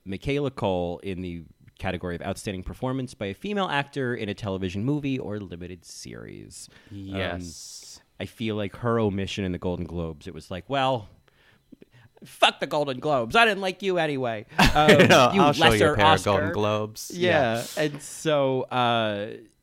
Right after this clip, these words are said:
Speaker 1: the, the sags really kind of, like, picked my spirits up again,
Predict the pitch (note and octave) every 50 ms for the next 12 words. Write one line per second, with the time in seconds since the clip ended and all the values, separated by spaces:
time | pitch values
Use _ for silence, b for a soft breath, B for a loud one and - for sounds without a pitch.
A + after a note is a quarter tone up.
0 | _ - - - C3+ C3+ A#2+ C#3 C3+ B2+ A#2+ B2 B2 B2+ B2+ - - - F3 D#3
1 | D#3 D#3 C#3 B2 - A#2+ A#2 A#2+ A#2+ A#2 A#2 G#2 - A2 G2+ F#2+ F#2+ F2+ - F#2+
2 | F#2 F2+ F2 _ - - A#2+ - _ - G2 F#2 - - G2 F2+ F2 - - F#2+
3 | E2 F#2 E2+ D#2 F#2 F2 E2+ E2 D#2+ E2 D#2+